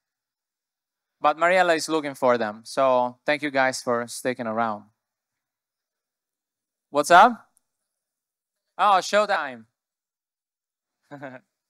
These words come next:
How are you guys enjoying so far? I mean, do you, are, can you hear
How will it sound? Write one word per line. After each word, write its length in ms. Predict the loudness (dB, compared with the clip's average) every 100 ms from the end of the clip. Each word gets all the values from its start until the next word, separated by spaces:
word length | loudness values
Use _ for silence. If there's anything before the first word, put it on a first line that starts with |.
| _ _ _ _ _ _ _
How 100 | 0 0
are 60 |
you 60 | 0
guys 220 | -2 -2
enjoying 360 | -4 -2 -2 -2
so 200 | -4 0
far? 420 | 4 4 2 -4
I 80 | -6
mean, 240 | -4 -6 -8
do 80 | -10
you, 160 | -10 _ _ _
are, 140 | -8 -8 _ _
can 120 | -8
you 160 | -6 -8
hear 480 | -6 -2 -2 -2